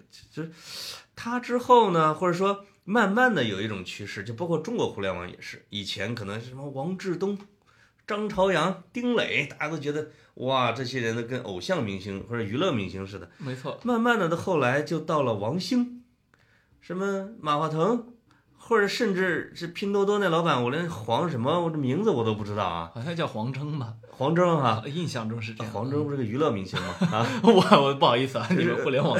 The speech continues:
Speaker 2: 界。
Speaker 1: <laughs> 就是，就是包括我的老板，
Speaker 2: 哎。
Speaker 1: 你甚至都不知道这些人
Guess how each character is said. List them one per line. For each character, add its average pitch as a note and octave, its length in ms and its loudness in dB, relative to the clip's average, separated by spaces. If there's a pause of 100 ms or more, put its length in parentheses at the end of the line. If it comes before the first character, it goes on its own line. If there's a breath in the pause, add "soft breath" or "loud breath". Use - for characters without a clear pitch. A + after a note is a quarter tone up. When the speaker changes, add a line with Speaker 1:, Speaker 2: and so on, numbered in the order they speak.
Speaker 2:
界。 B2 160 0 (140)
Speaker 1:
<laughs> A3 180 -2
就 G3+ 120 -2
是， F#3 240 2
就 G#3+ 120 0
是 F#3+ 220 -4
包 D#3 100 2
括 D3+ 120 6
我 G2 180 2
的 A2 80 2
老 G2 160 0
板， - 240 -10 (120)
Speaker 2:
哎。 A#2 240 -12
Speaker 1:
你 C3 200 0
甚 G3 180 -4
至 G3 80 2
都 G3+ 120 2
不 F#3+ 180 -8
知 F#3+ 160 -10
道 F#3 160 2
这 D#3+ 180 -2
些 D#3+ 200 -4
人 C#3 340 -2